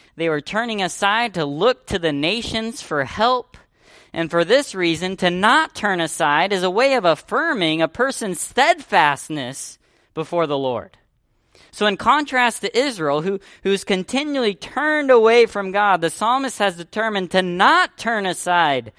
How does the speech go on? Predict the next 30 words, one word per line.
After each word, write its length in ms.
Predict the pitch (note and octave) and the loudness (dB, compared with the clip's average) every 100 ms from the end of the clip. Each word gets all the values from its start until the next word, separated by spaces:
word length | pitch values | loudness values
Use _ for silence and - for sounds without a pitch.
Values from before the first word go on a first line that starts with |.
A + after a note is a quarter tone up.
| _ - _ | _ -20 _
from 220 | D3+ C#3+ | -4 -2
God's 340 | C#3 C3 B2 | 0 0 -2
word. 460 | A#2+ A#2+ A2 - _ _ _ _ _ _ _ _ _ _ _ _ _ _ - | -6 -8 -8 -10 _ _ _ _ _ _ _ _ _ _ _ _ _ _ -6
Yet 180 | C#3 | -6
how 280 | - E3+ F3 | -4 -4 -4
is 100 | D#3 | -6
he 160 | C3+ C#3 | -6 -6
able 220 | D#3+ C#3 | -6 -8
to 100 | C#3 | -10
remain 400 | B2+ B2+ C3 B2+ | -10 -8 -8 -10
faithful 480 | - C#3+ D3+ - B2+ | -10 -10 -10 -12 -16
to 120 | - | -12
the 80 | A#2+ | -10
Lord? 420 | A#2 B2+ F3+ C3+ | -10 -8 -6 -6
What 300 | A#2 D3 F#3 - | -6 -6 -6 -8
holds 600 | - D#3 F#3 B3+ A#3+ - | -10 -6 -6 -8 -16 -12
him? 280 | G2+ F2 _ _ _ _ _ _ _ | -12 -14 _ _ _ _ _ _ _
What 280 | D#3 G#3+ - | -2 -2 -2
keeps 440 | - A3 A#3+ - | -12 -12 -12 -8
him 180 | F#3 D3+ | -6 -6
faithful? 840 | C#3+ - G3 B3+ - - G2 C#3 - - _ | -8 -6 -6 -6 -12 -12 -10 -12 -16 -20 _
The 160 | C#3 D#3+ | -8 -6
answer 320 | A#3 C4+ F#3+ | -6 -6 -6
is 140 | D#3+ D#3+ | -4 0
right 260 | F3 F3 | 0 -2
there. 240 | G3+ B3 F#3 | -4 -2 -2
It 100 | - | -2
says, 560 | F#3+ F#3 E3+ - - _ _ | 0 0 0 -6 -12 _ _
"For 200 | - E3+ | -4 -4
you 640 | D3+ E3 C#4 F#3+ C3+ D3 | -2 -4 -2 -2 -2 -4